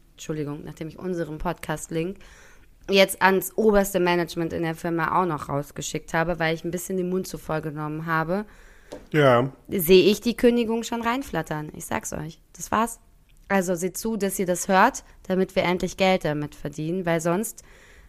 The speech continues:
Speaker 1: ne,
Speaker 2: Dass
Speaker 1: sonst
Speaker 2: wir
Speaker 1: hab
Speaker 2: auch so
Speaker 1: ich
Speaker 2: ein paar
Speaker 1: keinen Job mehr.
Speaker 2: Sponsoren,
Speaker 1: Und ich
Speaker 2: ne?
Speaker 1: kann nicht plötzlich Künstlerin werden oder Drag Queen. Das funktioniert bei mir nicht so einfach.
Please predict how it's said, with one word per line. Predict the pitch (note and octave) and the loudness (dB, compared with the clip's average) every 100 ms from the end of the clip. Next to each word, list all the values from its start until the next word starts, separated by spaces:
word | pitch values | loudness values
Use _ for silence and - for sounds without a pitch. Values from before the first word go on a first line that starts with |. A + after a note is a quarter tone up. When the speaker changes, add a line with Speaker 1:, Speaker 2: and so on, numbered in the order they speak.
| _ - - _ _ | _ -20 -20 _ _
Speaker 1:
ne, | A2+ - | 4 4
Speaker 2:
Dass | - | 6
Speaker 1:
sonst | G3+ | 6
Speaker 2:
wir | B2 | 8
Speaker 1:
hab | |
Speaker 2:
auch | B2 | 6
so | A#2+ | 4
Speaker 1:
ich | A#2 | 6
Speaker 2:
ein | |
paar | C#3 B2+ | 8 10
Speaker 1:
keinen | C3 | 10
Job | F#3+ - | 8 8
mehr. | C#3 - | 8 10
Speaker 2:
Sponsoren, | C3+ C3+ A#2 A#2 F#3 | 10 10 10 6 4
Speaker 1:
Und | G3 | 4
ich | A#2 | 4
Speaker 2:
ne? | B2+ | 4
Speaker 1:
kann | A3 G3+ | 6 6
nicht | G#3 G#3 - | 4 0 2
plötzlich | A3+ A3+ G#3 G3 - | 2 2 -2 -2 0
Künstlerin | G#3 G3 - F3 E3 E3+ D#3+ | 0 0 0 0 2 0 0
werden | D#3 D#3+ F3+ G#3 | 2 2 0 -2
oder | F3 E3+ | 0 0
Drag | E3 - D#3+ | 0 -4 -4
Queen. | - F#3 G#3 | -4 -4 -2
Das | G3+ | -4
funktioniert | - G#3+ - B3 A3+ | -8 -8 -4 -4 -4
bei | - C#3+ | -4 -6
mir | C#3+ | -6
nicht | C#3+ C#3+ - | -8 -10 -12
so | C#3+ | -14
einfach. | - C#3+ D3 - - | -12 -12 -14 -16 -18